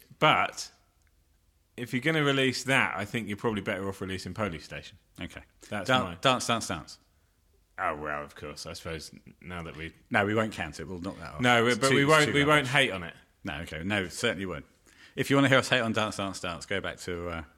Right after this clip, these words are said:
Speaker 1: Go back to the original episode. We've since learned that other people quite like it.
Speaker 2: Yeah, we've sen-, we've since learned not to hate on Dance, Dance, Dance.
Speaker 1: No, we love
Speaker 2: So
Speaker 1: it.
Speaker 2: out of that lot,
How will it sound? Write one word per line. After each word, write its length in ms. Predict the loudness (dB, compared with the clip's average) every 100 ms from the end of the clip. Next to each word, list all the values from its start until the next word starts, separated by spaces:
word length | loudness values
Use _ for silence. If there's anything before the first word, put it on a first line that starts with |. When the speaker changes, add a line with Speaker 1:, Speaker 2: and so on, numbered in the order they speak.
| _ _
Speaker 1:
Go 140 | -8 -6
back 160 | -8
to 100 | -10
the 100 | -10
original 340 | -6 -6 -8 -12
episode. 260 | -12 -12 -10
We've 120 | -8
since 300 | -8 -8 -12
learned 220 | -12 -12
that 240 | -14 -16 -14
other 160 | -12 -10
people 260 | -12 -14
quite 220 | -12 -12 -8
like 220 | -10 -8
it. 60 |
Speaker 2:
Yeah, 80 | -10 -10 -18 -10
we've 100 | -2
sen-, 220 | -2 -2 -6
we've 140 | -6
since 220 | -4 -4 -4
learned 240 | -6 -6
not 300 | -6 -6 -10
to 200 | -10 -6
hate 240 | -6 -8 -10
on 80 | -10
Dance, 240 | -12 -12
Dance, 220 | -14 -16
Dance. 260 | -18 -20 -14
Speaker 1:
No, 120 | -8 -6
we 60 | -4
love 180 | -4 4
Speaker 2:
So 120 | 6
Speaker 1:
it. 80 | 8
Speaker 2:
out 180 | 4
of 80 | 4
that 180 | 2 0
lot, 200 | -4